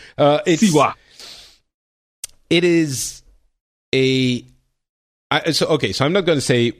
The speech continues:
Speaker 1: what I think, although I might have at the beginning of the show. Um, S-,
Speaker 2: Do you want me
Speaker 1: Assassin's
Speaker 2: to say?
Speaker 1: Creed was <laughs> what I think. Yes, please.
Speaker 2: Yeah.
Speaker 1: Um, so the, the, the thing to remember is Assassin's Creed, of course, long-running series.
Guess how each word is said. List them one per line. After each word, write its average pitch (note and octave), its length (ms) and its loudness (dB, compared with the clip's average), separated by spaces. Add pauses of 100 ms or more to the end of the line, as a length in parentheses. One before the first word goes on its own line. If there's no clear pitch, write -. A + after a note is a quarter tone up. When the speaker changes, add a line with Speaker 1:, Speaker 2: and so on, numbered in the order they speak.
(160)
Speaker 1:
what A2+ 240 0
I G2+ 80 0
think, F3+ 540 -4 (240)
although A#2 260 0
I G#2+ 100 0
might G#2 320 -4
have F2+ 200 -2
at E2 140 -10
the D#2+ 40 -18
beginning F2+ 360 -4
of D#2+ 100 -8
the D#2+ 80 -6
show. D#2+ 320 -6 (240)
Um, C#3 380 0 (1500)
S-, - 140 -10
Speaker 2:
Do E3 160 -4
you E3 60 4
want - 80 2
me D#3 100 2
Speaker 1:
Assassin's A3 120 -2
Speaker 2:
to G3 100 2
say? G#3 240 0
Speaker 1:
Creed - 60 -10
was D3 580 0 (420)
<laughs> - 100 -14
what C3+ 260 2
I C#3 140 0
think. A3 320 -4
Yes, A2+ 200 -4
please. A2 120 -6
Speaker 2:
Yeah. D3+ 220 0 (180)
Speaker 1:
Um, D#3+ 340 2 (300)
so F3+ 440 -2
the, F3 180 2
the, F3 220 2
the D3+ 180 -2
thing G#3+ 240 -2
to G#3 120 -2
remember D3 380 0
is B2+ 380 0
Assassin's D3 480 -4
Creed, C3+ 460 -2
of B2+ 160 -4
course, A#2+ 320 -2
long-running A2+ 480 -2
series. C#3 560 -2